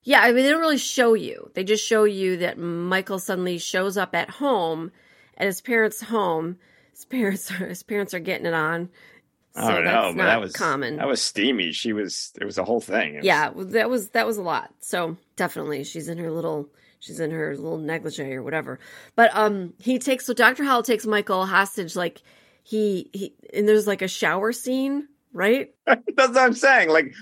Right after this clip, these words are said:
Speaker 2: we do see how it happens 'cause it involves a needle and a shower.
Speaker 1: Right, right. So we know he's gonna take this kid.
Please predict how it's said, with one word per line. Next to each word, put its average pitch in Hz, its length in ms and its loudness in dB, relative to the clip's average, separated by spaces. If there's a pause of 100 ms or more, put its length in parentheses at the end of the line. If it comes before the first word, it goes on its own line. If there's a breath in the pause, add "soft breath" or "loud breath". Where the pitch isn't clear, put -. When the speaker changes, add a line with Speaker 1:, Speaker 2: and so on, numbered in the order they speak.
Speaker 2:
we 196 140 4
do 226 220 4
see 180 220 4
how 135 220 6
it 123 80 2
happens 123 420 2
'cause 113 200 -4
it 113 100 0
involves 113 400 2
a 107 60 2
needle 110 500 2
and 101 120 -2
a - 60 -2
shower. - 460 2
Speaker 1:
Right, 247 420 6
right. 196 420 4
So 220 440 6 (340)
we 214 300 0
know 294 240 2
he's 254 160 -2
gonna 220 240 2
take 208 300 -4
this 180 180 -6
kid. 170 460 -2